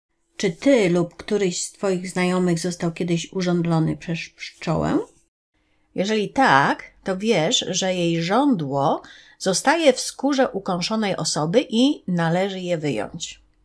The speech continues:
Natomiast jeżeli ktoś został ukąszony przez osę,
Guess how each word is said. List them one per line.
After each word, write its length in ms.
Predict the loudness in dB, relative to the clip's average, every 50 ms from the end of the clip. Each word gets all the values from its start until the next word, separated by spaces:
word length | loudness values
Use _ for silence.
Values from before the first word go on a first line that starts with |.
| _ _ _ _ _ _ _ _ _ _ _ _ _ _ _ _ _ _ _ _ _ _ _ _ _ _ -8
Natomiast 400 | -4 0 2 2 2 2 2 0
jeżeli 280 | -4 -4 -4 -6 -8
ktoś 280 | -6 -4 -4 -4 -4 -4
został 420 | -4 -6 -4 -4 -2 0 0 0
ukąszony 500 | -2 -2 -4 -4 -4 -4 -6 -6 -6 -6
przez 360 | -6 -6 -6 -6 -6 -8 -6 -2
osę, 520 | 0 0 0 0 -2 -4 -2 -2 -2 -2